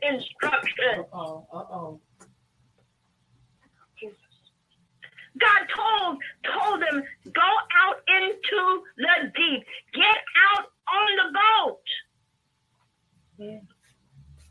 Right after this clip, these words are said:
Speaker 1: They got out in the boat and they got a little ner-, they got a little nervous. But at least they did what God told them to do. They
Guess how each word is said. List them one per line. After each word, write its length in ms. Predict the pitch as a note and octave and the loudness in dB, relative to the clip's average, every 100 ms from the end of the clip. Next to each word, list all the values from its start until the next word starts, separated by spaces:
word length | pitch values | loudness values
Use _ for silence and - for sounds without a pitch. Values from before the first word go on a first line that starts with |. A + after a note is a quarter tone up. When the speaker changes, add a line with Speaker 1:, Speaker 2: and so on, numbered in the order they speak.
| _ - - | _ -20 -6
Speaker 1:
They 120 | - | -2
got 200 | A4 G#4 | 2 4
out 180 | A4 A4 A#4 | 4 4 4
in 40 | A4 | 2
the 100 | G#4+ | 0
boat 280 | A#4 B4 | 2 2
and 80 | A4 | 4
they 60 | G#4 A4 | 2 2
got 140 | G#4+ | 0
a 40 | |
little 200 | G#4 G4+ | 0 2
ner-, 280 | G4+ G#4 G4 G4+ | 4 6 4 2
they 100 | G4 | 0
got 140 | G4+ | 2
a 80 | G4 | 2
little 160 | G4 F4+ | 2 4
nervous. 320 | F4 D4+ C4+ - _ _ - _ _ _ _ _ _ _ _ _ _ _ _ _ - - - | 4 4 -2 -8 _ _ -20 _ _ _ _ _ _ _ _ _ _ _ _ _ -20 -20 -4
But 100 | - F4+ | 0 2
at 80 | F4+ | 2
least 320 | B4 C5 - | 2 2 2
they 120 | - C#4 | -2 0
did 240 | E4+ E4+ | -2 -2
what 120 | D4 | -2
God 260 | D4 D4+ C#4+ | 2 2 2
told 220 | E4 D4+ | -2 0
them 80 | C#4 | -2
to 60 | A#3+ | -2
do. 480 | C4+ F#4+ G4+ G#4 A4 _ _ _ _ _ _ - _ _ _ _ _ _ _ _ | 0 0 0 -2 -4 _ _ _ _ _ _ -20 _ _ _ _ _ _ _ _
They 60 | - | -2